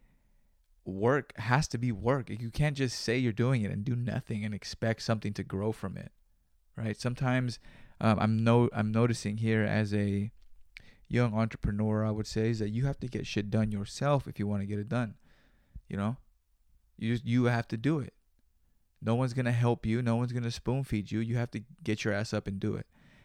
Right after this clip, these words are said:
And that's something that I've, I've learned previously, but when push comes to shove in any instance, you know, you gotta, if you believe in it, you gotta be able to, s-, you know, hold that shit on your back and your shoulders,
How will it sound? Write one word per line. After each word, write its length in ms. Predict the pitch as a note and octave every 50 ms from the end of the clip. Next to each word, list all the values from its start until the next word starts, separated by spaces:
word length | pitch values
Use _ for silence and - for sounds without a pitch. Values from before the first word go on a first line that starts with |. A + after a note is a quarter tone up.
| - -
And 180 | - G#2 A2 A#2
that's 180 | B2 C3+ - -
something 340 | - D3+ D3+ - D#3 D3+
that 160 | D3 C3+ B2+ A#2+
I've, 340 | A2 G#2 G#2 G#2 G#2 - - -
I've 180 | - A2+ A2+ G#2
learned 600 | G#2+ G#2 A2 A#2+ C3 C#3 B2+ A2+ G#2 G#2+ G2+ - _ _ _ _ _ _ _ _ _ _ _ _ _ _ -
previously, 720 | - C#3 C3+ C3 B2 A#2+ A#2 - - G#2+ G2 - - - - _ _ _ _ _ _ _ _ _ _ - -
but 380 | - A#2 A2+ G#2+ F#2 F2+ - _ _ _ _ _ _ _ _ _ _ _ _ _ _ _ _ _ _ -
when 160 | - A2+ A2
push 240 | - - C#3+ D3+ D3
comes 240 | - D#3 C#3+ C#3+ C#3
to 120 | - A#2+
shove 340 | A2+ - - C3 C#3 C3 G#2+
in 160 | G#2+ G#2 -
any 440 | - - A#2 B2+ B2+ B2+ B2+ A#2+ A2
instance, 680 | - - A#2 C3 C#3+ C3+ - - A2+ G2+ F#2+ - -
you 80 | G#2 G2+
know, 60 | G2+
you 220 | G#2 G#2 A2+ B2+
gotta, 300 | B2+ C3+ C3+ C3 B2+ B2 G#2+ G#2+ G#2+ - - - - - G2 G2
if 180 | - A#2+ - -
you 80 | D3+
believe 360 | D#3+ C3 A#2+ A2+ A#2+ - D3
in 80 | B2 A2+
it, 120 | A2+ A2
you 140 | A2+ A#2+ B2+
gotta 160 | C#3 C3 A#2+
be 160 | G#2+ G2 A2+ A2
able 200 | A2 G#2+ - -
to, 80 | G2+
s-, 200 | F#2+ - - - - E3+
you 100 | A#2 G#2+
know, 220 | G#2+ G2 G#2 B2 - _ _ _ _ _ _ _ _ _ _ _ _ _ _ _ _ _ _ _ _ _ _
hold 220 | - - C3 C3
that 160 | C3 A#2+ A2+ -
shit 140 | - A#2+
on 100 | A#2+ A#2
your 100 | G#2+ -
back 300 | - F#2 A2 A2+ A#2 A2+
and 80 | - G2+
your 100 | F#2 G2
shoulders, 480 | - - A2 G#2+ G#2 F#2 - - -